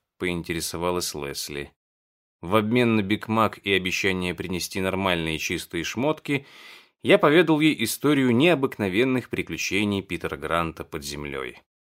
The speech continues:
Особенно её впечатлили тусовка на Холланд-парк и момент, когда я посредством галлюцинаций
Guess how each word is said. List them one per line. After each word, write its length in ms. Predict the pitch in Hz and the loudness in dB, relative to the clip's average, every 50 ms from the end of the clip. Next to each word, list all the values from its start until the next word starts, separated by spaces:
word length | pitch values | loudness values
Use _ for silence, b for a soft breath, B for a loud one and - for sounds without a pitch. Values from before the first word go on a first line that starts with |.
| _ _ _ _ _ _ _ _ | _ _ _ _ _ _ _ _
Особенно 560 | - - 92 - - 139 135 123 120 120 117 113 | -2 -2 -2 2 2 2 4 4 4 4 4 4
её 260 | 110 110 110 113 110 | 4 4 4 4 2
впечатлили 800 | - - 104 - - 98 - 107 113 117 113 107 101 98 b b b b b b b _ _ | 0 -2 -6 -6 -6 -4 -4 -4 -2 0 2 2 2 2 b b b b b b b _ _
тусовка 520 | 135 123 - - 139 127 113 - - 117 | 0 0 2 4 2 2 2 2 0 0
на 140 | 110 107 98 | 2 2 0
Холланд-парк 1000 | - - 117 113 113 117 120 110 - _ - 139 101 82 - - - - - - _ _ _ _ | 0 0 2 4 4 4 2 0 -4 _ 4 4 4 4 2 -4 -12 -16 -16 -20 _ _ _ _
и 100 | - 101 | -2 0
момент, 500 | 101 98 95 101 123 143 127 92 82 - | 2 2 2 2 2 2 0 0 -2 -4
когда 340 | - 82 78 80 85 87 87 | -6 -8 -6 -2 0 0 0
я 60 | 85 | 0
посредством 640 | - 92 92 - - 95 98 90 - - 92 90 85 | -2 -4 -4 -2 -2 -2 -2 -2 -2 -4 -6 -4 -2
галлюцинаций 880 | 95 95 95 87 - - 104 120 131 120 - - - 82 82 80 B | 0 -2 0 -2 -2 -4 -2 -2 -2 -2 -2 -4 -6 -4 -6 -6 B